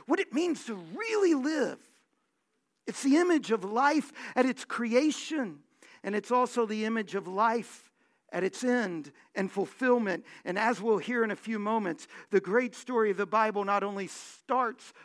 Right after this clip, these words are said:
with a banquet, it ends with a banquet. It not only starts with humans hungry, eating,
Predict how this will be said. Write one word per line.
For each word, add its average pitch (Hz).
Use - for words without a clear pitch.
with 196
a 190
banquet, 196
it 214
ends 247
with 202
a 196
banquet. 208
It 254
not 269
only 262
starts -
with 233
humans 302
hungry, 254
eating, 285